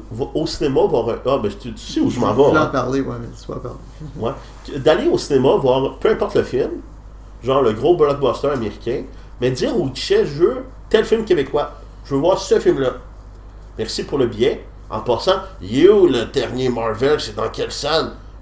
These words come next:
Speaker 1: La salle deux, parfait, merci. » Puis je m'en vais, euh, encourager le cinéma québécois. Ben, c'est, c'est, c'est pas enco-, c'est décourager un peu, là,
Speaker 2: Ouais.
Speaker 1: mais
Speaker 2: C'est, faut au moins que tu mises sur un bon film, là, qui,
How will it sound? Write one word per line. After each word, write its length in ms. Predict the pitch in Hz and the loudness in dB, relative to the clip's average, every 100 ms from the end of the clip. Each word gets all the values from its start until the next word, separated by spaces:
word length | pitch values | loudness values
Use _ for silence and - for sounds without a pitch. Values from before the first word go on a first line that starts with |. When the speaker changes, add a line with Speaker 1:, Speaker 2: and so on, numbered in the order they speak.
| 92 | -6
Speaker 1:
La 100 | 110 | -4
salle 280 | - 131 | -2 -4
deux, 200 | 127 170 | 0 0
parfait, 460 | - 117 - 127 - - | 0 -4 -6 -6 -6 -8
merci. » 460 | 120 123 151 143 - - - - - - - | -8 -6 -6 -8 -12 -16 -20 -20 -20 -20 -20
Puis 140 | - 104 | -12 -8
je 80 | 107 | -4
m'en 140 | 90 | -4
vais, 340 | 98 104 92 | -2 -2 -2
euh, 180 | 76 73 87 - | -4 -6 -10 -12
encourager 640 | - 175 175 185 139 127 175 | -4 -4 2 2 4 2 0
le 60 | |
cinéma 260 | 175 123 107 | -2 -4 -4
québécois. 260 | - 98 - - | -6 -12 -14 0
Ben, 120 | 143 | 2
c'est, 200 | 139 180 165 - | 2 0 -2 -8
c'est, 260 | - 185 175 - - - - | -2 -2 -2 -8 -14 -16 -10
c'est 240 | - 220 | -4 -4
pas 220 | - 403 - 156 | 2 2 4 2
enco-, 220 | 143 - - | 2 -2 -4
c'est 200 | - 175 131 | 0 0 2
décourager 1000 | 262 - 180 147 135 104 - 180 - 165 | -2 6 6 8 4 2 2 8 8 8
un 80 | - | 2
peu, 240 | - 139 | 2 2
là, 180 | 143 135 | 2 0
Speaker 2:
Ouais. 0 | |
Speaker 1:
mais 200 | 131 73 - - - - - - - - | 0 -2 -8 -18 -18 -20 -18 -20 -20 -18
Speaker 2:
C'est, 180 | - | -16
faut 160 | 127 165 | -6 -4
au 40 | |
moins 120 | 170 202 | -2 -4
que 80 | |
tu 60 | 147 | -6
mises 160 | 156 156 | -8 -8
sur 120 | 139 | -8
un 100 | 120 | -8
bon 240 | 113 113 | -8 -8
film, 280 | - - 123 - 131 | -10 -12 -12 -10 -14
là, 60 | 113 113 | -16 -16
qui, 280 | - - | -18 -18